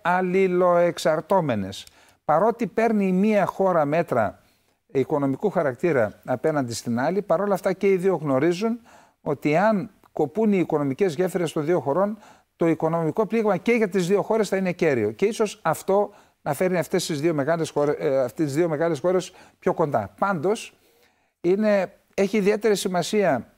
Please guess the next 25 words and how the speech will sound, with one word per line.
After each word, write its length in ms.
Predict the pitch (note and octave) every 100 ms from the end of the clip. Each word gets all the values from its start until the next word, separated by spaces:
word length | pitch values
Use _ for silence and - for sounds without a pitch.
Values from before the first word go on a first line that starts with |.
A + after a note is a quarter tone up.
| _ _ _ -
η 120 | C#3+
δήλωση 440 | C3 B3 G#3+ -
που 140 | C3+ C#3
έκανε 340 | D3+ D3 C#3
ο, 260 | C3+ B2 -
ο 80 | C3
Κινέζος 500 | C3+ C3+ D3+ A#2+ -
ηγέτης, 420 | G#2+ B2+ - -
ο 40 |
Σι 160 | B2+ C#3+
Τζίνπινγκ, 420 | G#2 C3 E3 F3+
ο 80 | E3+
οποίος 340 | B2+ E3+ D3+
είπε: 300 | G3 - F#2+ - - _ _
"Ο 120 | C3+
κόσμος 460 | - G#3 G3 D#3+
είναι 220 | G3+ G3+ F3
πολύ 420 | - D#3 D3+ G#3
μεγάλος 800 | G3 D3 C3 C#3 F3 A3+ - -
και 120 | E3
μας 180 | C#3+ -
χωράει 320 | D3+ F3+ G3
και 140 | F3+
τους 220 | E3 D3 B2+
δυο". 380 | C3+ G2 -